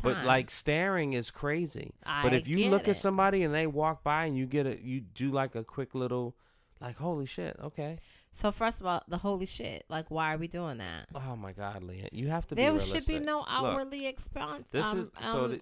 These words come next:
Speaker 1: these, th-,
Speaker 2: expressions.
Speaker 1: all right. So, seeing this is, seeing this is where this is at, and, right? I think that this conversation borderlines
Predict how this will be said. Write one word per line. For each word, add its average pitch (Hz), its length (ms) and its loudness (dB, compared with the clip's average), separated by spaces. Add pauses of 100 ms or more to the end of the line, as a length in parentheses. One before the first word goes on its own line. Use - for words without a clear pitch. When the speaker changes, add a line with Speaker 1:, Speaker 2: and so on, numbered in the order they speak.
(120)
Speaker 1:
these, 131 100 -6
th-, - 120 -4
Speaker 2:
expressions. 143 600 -4
Speaker 1:
all 113 140 0
right. 90 220 0 (120)
So, 107 160 -8
seeing 151 500 -4
this 120 220 -6
is, 135 220 -10
seeing 143 300 -6
this 123 180 -6
is 104 100 -10
where 95 220 -8
this 92 180 -10
is 85 140 -12
at, 85 240 -8 (180)
and, 92 220 -6
right? 95 320 -4 (880)
I 120 220 0
think 120 400 -6
that 98 400 0 (1700)
this 120 460 -2
conversation 110 880 -4
borderlines 90 920 -2